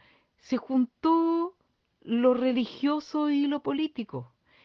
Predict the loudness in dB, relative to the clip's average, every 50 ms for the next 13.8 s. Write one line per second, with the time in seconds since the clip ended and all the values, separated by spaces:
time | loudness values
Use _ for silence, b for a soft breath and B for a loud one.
0 | b b b -10 -4 0 0 0 0 0 -2 -6 -6 -6 -6 -6 -4 -2 -2 -2
1 | -2 -4 -4 -6 -6 -6 -6 -4 -4 -4 -2 -4 -4 -4 -4 -4 -4 -4 -6 -8
2 | -12 -12 -10 -10 -8 -8 -10 -12 b b b b b b b b b b b b
3 | _ _ _ _ _ _ _ -8 -4 -2 -2 -2 -2 -2 -2 -2 -2 -2 -4 -4
4 | -4 -6 -6 -4 -4 -4 -2 -2 0 0 0 -2 -2 -4 -4 -4 -4 -6 -6 -8
5 | -12 -12 -12 -16 -18 -12 -12 -12 -10 -10 -8 -6 -6 -4 -4 -4 -4 -4 -6 -8
6 | -10 B B B B B B -8 -6 -6 -4 -2 -4 -4 -2 -4 -6 -6 -4 -2
7 | -2 0 -2 -2 -2 -4 -4 -2 -2 0 0 -2 -2 -2 -4 -4 -4 -4 -4 -2
8 | -2 -2 -4 -6 -8 -8 -8 -6 -6 -6 -8 -10 _ -12 -8 -8 -8 -10 b b
9 | b b b b b b b -12 -6 -4 -2 -2 -2 -2 -4 -8 -8 -8 -8 -8
10 | -8 -8 -10 -16 -18 -20 -20 -14 -14 -10 -4 -2 -2 -2 -2 -6 -6 -4 -4 -4
11 | -2 -4 -6 -6 -6 -6 -6 -6 -6 -6 -6 -6 -6 -6 -6 -6 -6 -8 -8 -10
12 | -10 -10 -10 -10 -8 -10 -10 -10 -10 -10 -10 -8 -8 -8 -8 -8 -10 -12 -10 -14
13 | -14 -12 -14 -12 -8 -8 -8 -8 -8 -8 -8 -6 -6 -6 -6